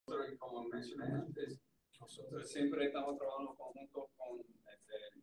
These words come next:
nuestros, este, compañeros de, del Departamento de Recursos Naturales, y ellos tienen algunos agentes,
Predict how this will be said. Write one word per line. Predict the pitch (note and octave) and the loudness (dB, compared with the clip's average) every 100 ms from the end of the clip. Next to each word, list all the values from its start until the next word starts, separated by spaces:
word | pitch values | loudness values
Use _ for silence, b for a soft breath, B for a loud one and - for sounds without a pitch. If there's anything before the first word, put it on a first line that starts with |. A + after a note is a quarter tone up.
| - | -14
nuestros, | A2 A2 - - - - | -16 -16 -8 -8 -8 -12
este, | - - - | -20 -20 -16
compañeros | D#5+ - D5 A4+ - - _ _ - | -16 -14 -12 -12 -12 -14 _ _ -10
de, | - - F#3 E3+ - - - - _ _ _ _ _ _ | -2 2 4 2 -2 -6 -6 -8 _ _ _ _ _ _
del | G3+ - - | -14 -12 -14
Departamento | - - - - - _ - - | -10 -10 -10 -20 -20 _ -16 -8
de | A2 G#2+ G#2+ | -6 -6 -8
Recursos | G#2+ - - A#2+ | -12 -14 -20 -14
Naturales, | B2 - C3 - A2+ A2 - - _ _ - | -14 -10 -4 0 0 -2 -10 -20 _ _ -14
y | D#4 - - - | -8 -4 -4 -4
ellos | G3+ G#3+ A3 | -8 -6 -8
tienen | - - A#2 _ - - | -10 -12 -14 _ -14 -8
algunos | G#2 G#2 A2 A2 B2+ | -6 -4 -6 -8 -8
agentes, | C3 C3 - | -8 -4 -4